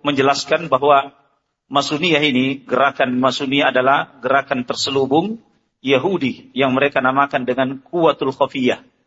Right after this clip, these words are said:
kekuatan yang tersembunyi, kekuatan rahasia yang assasuha badi al-amr, yang mereka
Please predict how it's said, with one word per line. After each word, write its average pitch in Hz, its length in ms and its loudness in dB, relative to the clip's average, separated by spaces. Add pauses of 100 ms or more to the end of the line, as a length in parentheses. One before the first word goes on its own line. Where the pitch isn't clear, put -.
(400)
kekuatan 143 560 0
yang 127 320 -2 (320)
tersembunyi, 131 1120 -2 (800)
kekuatan 123 640 0
rahasia 131 720 0 (880)
yang 131 240 0
assasuha 160 800 -2
badi 170 400 2
al-amr, 151 560 -2 (400)
yang 143 240 -2
mereka 156 720 0